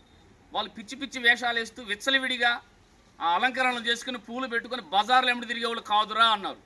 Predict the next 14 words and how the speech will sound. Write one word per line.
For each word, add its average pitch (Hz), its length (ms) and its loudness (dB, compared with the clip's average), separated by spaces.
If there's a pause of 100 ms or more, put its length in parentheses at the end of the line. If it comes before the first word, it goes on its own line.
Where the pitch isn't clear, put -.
(360)
ఎవరిని 240 340 0
అన్నాడు? 226 460 -2 (600)
ఆ 185 180 2
పాస్టర్ 233 400 -2
గారు 180 360 -4 (340)
చెప్పిన 208 220 -4
మాటను 220 400 0
షాలిం 240 380 0
రాజు 208 200 -2
గారు 208 160 -8
చెప్పారు. 147 360 -10 (160)
షాలిం 247 300 0
రాజు 226 220 -6
గారు 226 240 -6